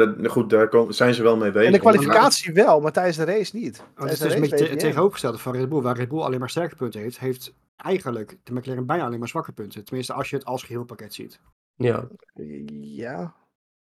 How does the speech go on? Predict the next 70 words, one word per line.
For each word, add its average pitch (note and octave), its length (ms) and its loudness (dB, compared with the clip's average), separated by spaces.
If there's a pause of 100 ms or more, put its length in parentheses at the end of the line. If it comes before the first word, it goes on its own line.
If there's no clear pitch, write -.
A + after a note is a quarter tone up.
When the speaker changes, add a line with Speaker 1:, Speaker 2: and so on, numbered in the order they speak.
(260)
Speaker 3:
Of D#3+ 120 -6
dan C#3 100 -4
zou A#2 140 -2
ze A2+ 60 -12
bijvoorbeeld B2+ 320 -4
op B2+ 80 -2
Monaco C#3+ 280 0
goed A2+ 160 -12
moeten A2 180 -16
gaan. G#2 260 -14 (640)
Noem A#2+ 160 -10
maar A#2 100 -6
wat. F#2+ 240 -14 (380)
Speaker 2:
Ik - 200 -10
zie A3 180 -2
het F3 100 -4
ergens E3+ 260 -2
gebeuren. F3 500 -2 (580)
Speaker 3:
Ja. B2 340 -8 (600)
Speaker 4:
Eh, - 140 -2
Speaker 1:
Ja, - 140 6
maar... E3 100 0
weet - 100 -4
je, C3 60 6
Speaker 4:
maar F3 220 8
Speaker 1:
als, D3+ 260 4
als D3 340 4
ze E3+ 100 2
gewoon, F3 320 8
eh, E3 120 8
stel E3 220 6
dat D#3+ 120 4
Norris E3 260 8
een D3+ 60 -4
normale D#3 300 4
kwalificatie D3 640 2
en A#2+ 60 -4
ze - 60 0
hebben C3+ 180 2
twee C#3+ 200 6
auto's C3+ 260 4
in B2+ 60 -4
de A#2+ 80 -8
top B2+ 200 -4
tien C#3+ 200 -4
staan B2+ 260 -4
of A2+ 80 -2
rond B2+ 180 -4
de A#2 100 -8
top - 220 -6
tien, C#3+ 160 -6
dan G#2+ 80 -8
kun A#2 120 -4
je - 0 -
wel A2+ 100 2
een G#2+ 100 -8
prima A#2+ 200 2
race B2 260 6
rijden. F#2 100 2 (120)
Het A#2 100 6
was - 20 -6
nu C3 160 2
gewoon A2 220 4
pech A2+ 180 6
dat G#2 140 -2
hij A#2 80 -8
de A#2 60 -2
eerste A#2+ 220 0
ronde, A#2+ 640 2
eh, - 120 -20